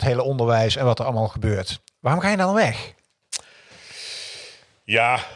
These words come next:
Speaker 2: ja, dat is altijd
Speaker 1: Het is de tweede keer dat ik hem vraag. Dan kun je
Speaker 2: Ja.
Speaker 1: iets ander antwoord
Speaker 2: Ja,
Speaker 1: geven als de
Speaker 2: nee,
Speaker 1: eerste
Speaker 2: ik,
Speaker 1: keer.
Speaker 2: ik denk dat als je, als je kijkt naar, naar de, de, eh,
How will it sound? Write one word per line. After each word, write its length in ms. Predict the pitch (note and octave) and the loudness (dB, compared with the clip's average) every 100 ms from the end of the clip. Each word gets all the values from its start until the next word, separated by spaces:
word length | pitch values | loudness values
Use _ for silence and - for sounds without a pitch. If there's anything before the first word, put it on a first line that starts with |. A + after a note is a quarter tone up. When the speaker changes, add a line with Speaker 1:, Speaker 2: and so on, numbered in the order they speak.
| - - _ | -20 -20 _
Speaker 2:
ja, 140 | B2 | 0
dat 100 | G#2+ B2 | 0 2
is 40 | F3 | 0
altijd 240 | F3 C#3+ | -2 -4
Speaker 1:
Het 100 | - | -4
is 80 | - | -2
de 80 | - | 2
tweede 260 | G3 F3+ | 4 4
keer 100 | E3 | 2
dat 120 | E3 | 0
ik 60 | D3 | 0
hem 80 | C#3 | 0
vraag. 200 | D3 B2 | 2 0
Dan 100 | A2+ | 0
kun 80 | G#2+ | 2
je 40 | G2+ | 4
Speaker 2:
Ja. 40 | |
Speaker 1:
iets 100 | F#2+ | 4
ander 200 | D#3+ D3+ | 2 2
antwoord 240 | D#3+ A3 B3 | 2 2 4
Speaker 2:
Ja, 60 | |
Speaker 1:
geven 140 | A#3+ G3+ | 4 4
als 60 | |
de 60 | F3+ | 4
Speaker 2:
nee, 100 | F3+ | 4
Speaker 1:
eerste 160 | D#3+ E3+ | 4 0
Speaker 2:
ik, 40 | |
Speaker 1:
keer. 80 | F#3 | 0
Speaker 2:
ik 60 | E3+ | 2
denk 20 | D#3 D3 | 2 0
dat 320 | - - - - _ | -4 -10 -12 -18 _
als 100 | - B2 | -10 -4
je, 100 | C#3+ | -2
als 120 | C3+ | -4
je 60 | |
kijkt 260 | C#3+ D3 C3+ | 0 2 2
naar, 300 | B2+ A2+ A#2+ | 2 0 -2
naar 260 | A#2+ A#2 A2+ | -4 -4 -2
de, 320 | G#2+ G2 G2 | -2 0 -4
de, 320 | G2+ F#2 G2 | -6 -6 -8
eh, 100 | - | -8